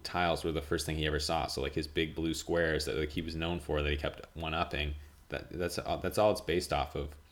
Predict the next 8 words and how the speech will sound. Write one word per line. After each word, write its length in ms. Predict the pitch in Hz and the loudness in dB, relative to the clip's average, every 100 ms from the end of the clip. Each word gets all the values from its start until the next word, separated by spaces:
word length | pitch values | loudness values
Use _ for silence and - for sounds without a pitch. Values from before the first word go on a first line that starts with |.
| - - - - | -20 -20 -20 -8
And 140 | 87 87 | -4 4
so 260 | 87 82 | 6 6
eventually 340 | 80 85 98 92 | 4 2 4 4
he's, 180 | 90 | 4
like, 180 | 87 85 | 4 2
upgraded, 520 | 85 80 78 69 69 | 2 0 0 2 0
he's 180 | 82 78 | 0 -2
modified, 720 | 78 76 76 73 71 71 73 | 0 0 0 2 2 4 2